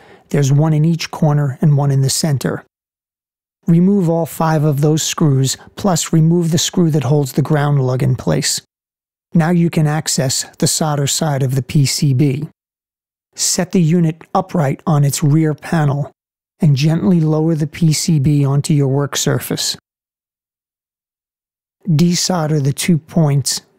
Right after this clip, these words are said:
that hold the memory capacitor in place. Then flip the circuit board up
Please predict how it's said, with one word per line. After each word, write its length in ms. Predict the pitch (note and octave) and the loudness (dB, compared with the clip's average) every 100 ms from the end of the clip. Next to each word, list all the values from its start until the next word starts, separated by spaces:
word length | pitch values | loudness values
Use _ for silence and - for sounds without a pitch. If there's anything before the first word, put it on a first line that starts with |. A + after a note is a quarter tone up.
| - | -4
that 120 | D3+ | -2
hold 300 | - D#3+ C#3+ | 0 0 2
the 80 | C#3 | 2
memory 440 | D3+ D#3 D3 D3 | 2 2 2 -2
capacitor 680 | - C3 D3 C#3 - C#3 C3+ | -4 -2 0 0 0 0 2
in 140 | C3+ | 0
place. 500 | - D3 A#2+ - - _ _ _ _ _ _ _ _ _ _ _ _ _ _ _ _ _ _ _ _ _ _ _ _ _ _ _ _ _ _ _ | 0 0 0 -4 -8 _ _ _ _ _ _ _ _ _ _ _ _ _ _ _ _ _ _ _ _ _ _ _ _ _ _ _ _ _ _ _
Then 180 | - D#3+ | 0 2
flip 300 | - G3+ F3 | 2 0 0
the 140 | - | 0
circuit 460 | D3+ - F3 E3 C3 | -2 0 0 0 -2
board 260 | D3 C3+ B2+ | 0 2 0
up 140 | C3 | -2